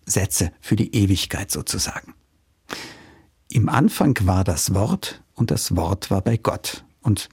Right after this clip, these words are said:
das Wort war Gott“, heißt es da. Und weiter:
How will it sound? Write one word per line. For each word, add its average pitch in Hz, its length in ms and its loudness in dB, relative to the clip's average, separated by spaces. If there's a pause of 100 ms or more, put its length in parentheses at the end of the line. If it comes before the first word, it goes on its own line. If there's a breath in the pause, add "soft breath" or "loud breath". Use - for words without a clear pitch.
das 131 220 2
Wort 151 360 0
war 107 300 4
Gott“, 92 340 -6 (180)
heißt - 280 -4
es - 100 -4
da. - 240 -8 (460)
Und 95 160 2
weiter: 127 360 2